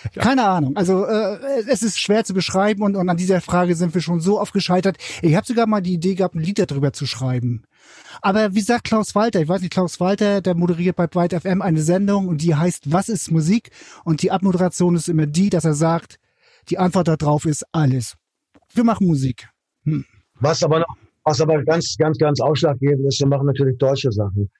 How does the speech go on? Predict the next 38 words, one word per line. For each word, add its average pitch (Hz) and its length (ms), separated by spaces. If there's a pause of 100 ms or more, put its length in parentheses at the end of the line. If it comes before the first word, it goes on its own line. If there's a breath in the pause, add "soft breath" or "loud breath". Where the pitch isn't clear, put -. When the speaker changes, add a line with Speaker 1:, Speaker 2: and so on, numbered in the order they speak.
(300)
Speaker 2:
Ähm, 113 420
also 110 220
wir 123 100
haben 127 120
Speaker 1:
Das 131 80
macht 123 160
ja 143 120
heute 147 160
auch 147 100
fast - 280
jeder. 131 340 (160)
Speaker 2:
Ja, 143 240 (360)
heutzutage 170 500
macht 180 160
das 143 100
fast 151 180
jeder, 156 260
aber 139 100
es 123 80
ist 135 120
natürlich 147 360 (360)
nochmal 143 180
eine 143 140
andere 143 160
Geschichte. 123 380
Wenn 120 100
du 139 40
jedes 135 200
Mal 139 120
mit 120 100
deutschen 135 400
Texten 139 280
anfängst, 156 420
entweder 156 420
heißt 131 140
es 123 120
Hip-Hop, 185 360
nein, 160 280